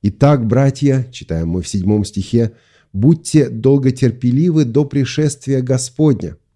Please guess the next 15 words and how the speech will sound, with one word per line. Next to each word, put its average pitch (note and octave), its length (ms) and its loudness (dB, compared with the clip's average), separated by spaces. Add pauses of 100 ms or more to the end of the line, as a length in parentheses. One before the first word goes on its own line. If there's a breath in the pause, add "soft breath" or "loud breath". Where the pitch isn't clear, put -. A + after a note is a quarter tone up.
(460 soft breath)
И - 60 -4
дальше B2 520 2
аналогия. G#2+ 580 2 (360 soft breath)
«Вот D#3 340 0
земледелец C#3 1040 2
ждёт G#2 500 0
драгоценного A#2+ 840 0
плода B2 500 0
от A2 140 0
земли, A#2 580 0 (340)
и F2 100 -6
для C#2+ 140 -6
него G2 320 2
терпит C#3 680 -2
долго, A#2 600 2